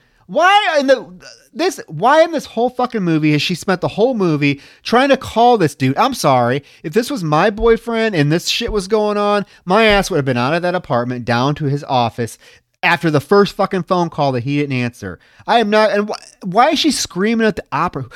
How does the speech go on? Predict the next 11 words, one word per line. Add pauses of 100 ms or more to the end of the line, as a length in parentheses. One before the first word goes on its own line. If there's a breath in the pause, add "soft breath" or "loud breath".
(120 loud breath)
this
was
nineteen
eighty-three.
Did
they
really
have
operators
back
then?